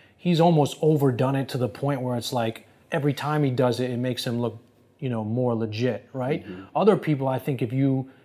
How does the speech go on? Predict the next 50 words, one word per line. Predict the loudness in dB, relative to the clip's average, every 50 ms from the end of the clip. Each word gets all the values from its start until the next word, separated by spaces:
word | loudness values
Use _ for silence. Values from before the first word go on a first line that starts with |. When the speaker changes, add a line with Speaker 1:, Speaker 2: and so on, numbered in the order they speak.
| _ _
Speaker 1:
if | -14 -6 -2
you | 0 2 4
were | 4 2
to | 2
do | 0 0 2 2 2 2
a, | 2 2 2 0
a | 0 -2 -6
collab | -6 -6 -4 -2 0 0 0 0 0 -2
with | -4 -6 -6
Coke | -2 0 0 0 0 -2
and | -6
it | -6 -4
didn't | -4 -4 -4 -4
come | -4 -4 -4 -2
off | -2 -2 -2 -2
right, | 0 0 0 0
or | 0 -2
Avion | -4 -2 -2 -2 -2 -2 -4 -4 -4 -6
or | -6
something | -6 -6 -8 -6 -6 -6
like | -6 -6 -4 -2
that, | -2 0 0 -2 -4 -8 -20 -20 -16 _ -4
you | -2
might | -2 0
be | 0
like, | 0 0 0 0
"Oh, | 0 0
this | 0 0
dude's | 0 0 -2 0 -2
sold | -2 -4 -2 -2 0 2
out," | 2 2 2 0 -2 -8 -12 -8
right? | -4 -4 -2 -2 -4 -6 -12 _ _ _ _ _ _ _ _ _ _ _ _ _ -4
Virgil | 0 2 4 4 4 4 4
has | 4 4
almost | 4 4 4 4 4
done | 2 2 2
it | 2 2
to | 0
the | 0 0
point | 0 -2 -2 -2 0 -2
where | -2 -2
it's | -4 -4 -2
no | 2 4 4
longer | 4 4 4 2 2 4 4 4 4
a | 2
sellout. | 0 -2 -2 -2 0 0 0 0
It's | -2 -2 -4 -4
like, | -2 -2 -2 -2
that's | 0 0 0 -2 -4
his | -2 -2 0 0 0 -2 -4 -6 -10